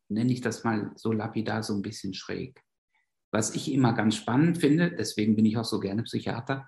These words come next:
weil ich mag immer Leute, die so ein bisschen anders sind, nicht? Weil das andere ist mir immer zu langweilig, wo ich dann denke, ja, das ist sowieso, äh, ja, so Durchschnitt und Mainstream oder so.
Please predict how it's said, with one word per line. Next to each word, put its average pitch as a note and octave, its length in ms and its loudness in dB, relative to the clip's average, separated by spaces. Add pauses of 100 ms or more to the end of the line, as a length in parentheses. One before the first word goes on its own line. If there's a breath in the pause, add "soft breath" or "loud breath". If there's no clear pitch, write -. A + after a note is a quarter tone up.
(260 soft breath)
weil G#2 160 2
ich - 120 -6
mag A#2+ 220 4
immer A#2+ 160 6
Leute, A2 300 4
die G#2+ 100 2
so G#2+ 120 2
ein F#2 60 0
bisschen G2 600 -2
anders F#2 360 0
sind, D#2 300 -10
nicht? F#2 280 -10
Weil G2 220 -6 (140 soft breath)
das F#2+ 160 -4
andere A#2 240 4
ist G#2+ 120 0
mir G#2+ 140 2
immer A#2 240 2
zu - 120 -2
langweilig, F#2+ 580 0
wo F#2 60 -4
ich F#2 80 -4
dann G2 140 -6
denke, G2+ 220 -4
ja, F#2+ 140 -8
das - 320 -12 (380)
ist A2 120 -6
sowieso, G2+ 680 2
äh, F#2 300 -8
ja, F#2+ 260 -12
so F#2 180 -6
Durchschnitt - 440 -4
und - 80 -4
Mainstream G2 640 2
oder F2 200 -6
so. F#2+ 280 -8